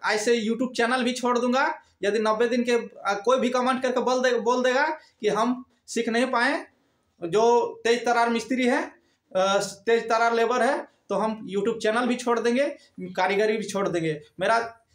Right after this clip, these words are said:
दस साल का experience है दोस्तों, हम ये भी करके देखे हैं। उसके बाद आपको हो जाएगा, अ, दूसरा ठेकेदार के पास जाइएगा, कुछ कुछ काम आने लगेगा। हाथ में आने के बाद कुछ कुछ काम आने लगेगा।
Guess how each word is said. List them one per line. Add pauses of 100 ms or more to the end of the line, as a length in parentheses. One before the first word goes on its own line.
(120)
दस
साल
का
experience
है
दोस्तों,
हम
ये
भी
करके
देखे
हैं। (260)
उसके
बाद
आपको
हो
जाएगा, (300)
अ,
दूसरा
ठेकेदार
के
पास
जाइएगा,
कुछ
कुछ (320)
काम
आने
लगेगा। (140)
हाथ
में
आने
के
बाद
कुछ
कुछ
काम
आने
लगेगा।